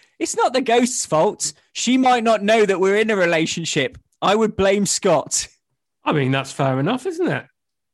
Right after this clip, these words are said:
Speaker 1: Well, yeah. You just,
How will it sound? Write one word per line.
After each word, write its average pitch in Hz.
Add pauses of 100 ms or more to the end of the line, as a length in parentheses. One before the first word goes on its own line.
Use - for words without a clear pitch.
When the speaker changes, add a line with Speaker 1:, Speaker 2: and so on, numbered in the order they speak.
(640)
Speaker 1:
Well, 339
yeah. 170 (720)
You 240
just, -